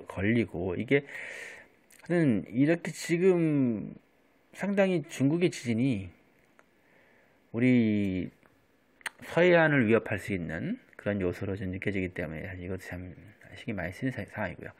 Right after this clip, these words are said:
중국의 지진은 그 중국 티베트에서 발생을 했고요. 나치스입니다. 아, 사점칠, 규모는 사점칠입니다. 나치스의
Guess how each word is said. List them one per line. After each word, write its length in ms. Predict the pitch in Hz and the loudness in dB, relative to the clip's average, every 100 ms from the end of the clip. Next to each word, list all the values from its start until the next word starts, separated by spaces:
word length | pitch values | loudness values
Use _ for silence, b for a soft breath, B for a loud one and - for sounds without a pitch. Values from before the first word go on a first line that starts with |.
| B B B B B - | B B B B B -8
중국의 340 | - 151 170 160 | 0 4 4 4
지진은 680 | 131 143 160 165 123 69 - _ _ _ _ - - _ _ _ _ _ | 2 2 2 2 0 -2 -10 _ _ _ _ -20 -20 _ _ _ _ _
그 760 | - 104 95 87 80 76 - - _ - | -10 -6 -4 -4 -6 -8 -10 -16 _ -8
중국 300 | 131 131 - | -4 -4 -6
티베트에서 1500 | - 180 180 175 170 - _ _ _ - 117 113 110 127 143 | -6 -2 2 4 4 0 _ _ _ 0 4 4 2 0 2
발생을 340 | 104 - 107 | 0 0 -2
했고요. 440 | 131 - 92 117 196 _ _ _ _ - | 0 0 0 -2 -6 _ _ _ _ -2
나치스입니다. 1040 | 110 123 120 - 131 - 104 95 107 185 - _ B B B B B B B B B B _ _ _ - | 4 4 2 -2 -2 -2 -4 0 0 0 -4 _ B B B B B B B B B B _ _ _ -4
아, 360 | 101 104 101 95 | 0 2 2 4
사점칠, 840 | - 165 - 165 160 - 165 135 | 4 4 4 2 2 4 4 4
규모는 220 | 139 147 | 4 6
사점칠입니다. 840 | 147 156 156 139 147 107 90 107 147 _ b b - | 6 6 2 2 0 2 2 0 -2 _ b b 2
나치스의 1160 | 104 117 165 - - 151 143 139 156 165 165 | 2 4 0 0 -2 2 4 4 6 4 2